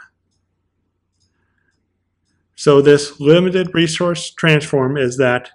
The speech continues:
shared transform that we had set earlier. So this is going to be a gold field, and we're gonna get the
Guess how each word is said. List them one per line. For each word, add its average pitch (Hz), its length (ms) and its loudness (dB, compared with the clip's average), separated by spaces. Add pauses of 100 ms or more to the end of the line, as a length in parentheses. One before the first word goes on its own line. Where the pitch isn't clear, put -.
(140)
shared 147 560 0
transform 139 580 -4
that 127 180 -4
we 127 120 0
had 139 160 -4
set 139 200 -4
earlier. 117 520 -4 (240)
So 127 240 0
this 139 200 0
is 139 120 -6
going 139 220 -2
to 139 60 -6
be 147 140 -2
a 147 100 0
gold 127 320 -2
field, 117 360 -6 (340)
and 120 300 -4
we're 127 100 2
gonna 131 180 -2
get 139 360 -2
the 127 340 -2